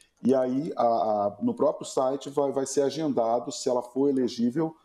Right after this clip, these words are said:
que vá um instalador na casa dela, remova o aparelho que ela usa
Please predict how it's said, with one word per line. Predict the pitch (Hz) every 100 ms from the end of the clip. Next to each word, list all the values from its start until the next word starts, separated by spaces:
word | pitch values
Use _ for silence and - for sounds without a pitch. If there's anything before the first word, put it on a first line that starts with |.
| _ _ _
que | -
vá | 127
um | 131
instalador | 131 135 127 110 117 156
na | 160
casa | 135 127 123 113
dela, | 107 104 110 143 - _ _ -
remova | 123 120 120 139 170 185 208 110 -
o | 127
aparelho | - 120 120 123 131 160 -
que | 117
ela | 113
usa | 107 110 120 190 247